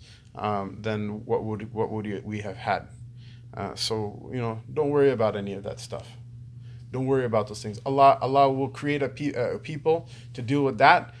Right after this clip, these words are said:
and Allah will create a people to w-, do this. And if we have tawfiq from Allah Ta'ala, we'll have a people who do both of them. And that's very rare in any age.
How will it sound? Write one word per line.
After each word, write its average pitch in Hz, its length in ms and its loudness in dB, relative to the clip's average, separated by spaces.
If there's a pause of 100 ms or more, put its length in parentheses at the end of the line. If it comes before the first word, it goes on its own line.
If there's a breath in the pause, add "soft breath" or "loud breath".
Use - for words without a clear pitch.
(120 loud breath)
and 135 140 -4
Allah 135 200 4
will 139 100 4
create 139 260 -4
a 123 60 -4
people 131 340 -4
to - 220 -12
w-, 117 320 -10 (760)
do 135 180 4
this. 160 340 4 (160)
And 143 180 2
if 165 160 0
we 165 100 -2
have 143 280 6
tawfiq 156 340 -2
from 147 160 -2
Allah 139 260 6
Ta'ala, 143 300 4
we'll 139 180 2
have 135 200 2
a 123 40 -2
people 143 360 -6
who 139 80 0
do 131 100 -2
both 123 300 2
of 113 100 0
them. 90 200 -4
And 107 80 -6
that's 120 140 -6
very 131 220 0
rare 113 400 4 (420 loud breath)
in 101 100 -4
any 113 220 -2
age. 107 360 -2